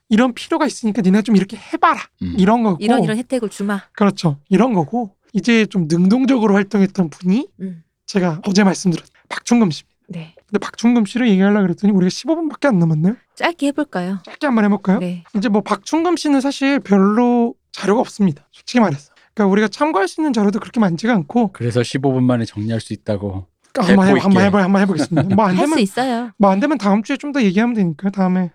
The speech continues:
Speaker 1: 한번 말씀하시면 되니까. 그러니까 박충금은 이제 천팔백구십일 년에 밀양에서 태어나신 분인데요. 분이라고 해야 되나? <laughs> 아무튼 이 양반이 이제 열다섯 살쯤에서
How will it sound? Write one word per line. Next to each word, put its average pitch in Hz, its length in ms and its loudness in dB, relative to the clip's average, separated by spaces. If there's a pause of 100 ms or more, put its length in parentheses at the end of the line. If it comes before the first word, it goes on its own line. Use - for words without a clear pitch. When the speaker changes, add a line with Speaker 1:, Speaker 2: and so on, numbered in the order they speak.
Speaker 1:
한번 226 340 -8 (100)
말씀하시면 233 500 -12
되니까. 208 280 -18 (300)
그러니까 202 80 -4
박충금은 302 520 -2
이제 226 120 0
천팔백구십일 277 760 -2
년에 285 300 0 (180)
밀양에서 262 400 0
태어나신 208 400 0
분인데요. 175 560 -2
분이라고 185 320 0
해야 151 80 -4
되나? 220 160 -14
<laughs> 151 640 -8
아무튼 202 240 0 (500)
이 214 340 2
양반이 233 340 2
이제 185 200 2
열다섯 180 420 -2
살쯤에서 269 680 -2